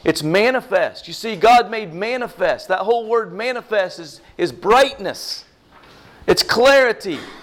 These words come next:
It's lack of obscurity. And he says, "Come over here and walk with me in this. But you gotta be willing for me to shine my spotlight into your heart. And if there are gross things there, you've gotta let 'em go.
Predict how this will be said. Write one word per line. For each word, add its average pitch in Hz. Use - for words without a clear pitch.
It's -
lack 262
of 226
obscurity. 233
And 190
he 202
says, 453
"Come 311
over 320
here 214
and 180
walk 277
with 233
me 208
in 170
this. 135
But -
you 180
gotta 214
be 214
willing 208
for 180
me 190
to 165
shine 196
my 175
spotlight 151
into 139
your 131
heart. 120
And 120
if 123
there 190
are 156
gross 170
things 113
there, 107
you've 107
gotta 127
let 156
'em 160
go. 156